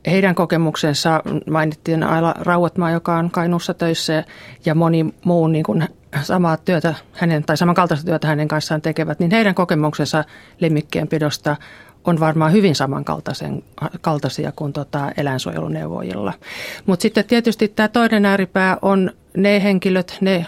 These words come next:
omistajat, jotka pitää ihan hirvittävän hyvää huolta eläimistään. Ja, ja niitä tavataan sitten näillä pieneläinasemilla,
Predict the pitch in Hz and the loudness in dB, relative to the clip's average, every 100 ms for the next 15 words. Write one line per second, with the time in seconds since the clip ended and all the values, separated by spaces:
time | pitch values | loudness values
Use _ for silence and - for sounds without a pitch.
0 | - 190 175 - 175 175 175 170 180 185 | 0 0 0 0 0 0 -2 -4 -4 -4
1 | 175 170 175 180 - 202 156 156 - 131 | -2 0 2 0 0 0 0 -2 -6 -4
2 | - 147 - 170 160 - _ _ _ - | -6 -6 -6 -6 -10 -10 _ _ _ -4
3 | 139 - - - - 82 - _ - 165 | -2 -2 -6 -6 -2 -4 -4 _ -4 -4
4 | - - 196 175 147 165 151 156 175 208 | -2 0 2 2 0 0 0 0 -2 -2
5 | - 214 214 208 208 190 135 131 139 147 | 0 0 2 0 0 0 0 -4 -6 -8
6 | - - - - | -8 -8 -10 -10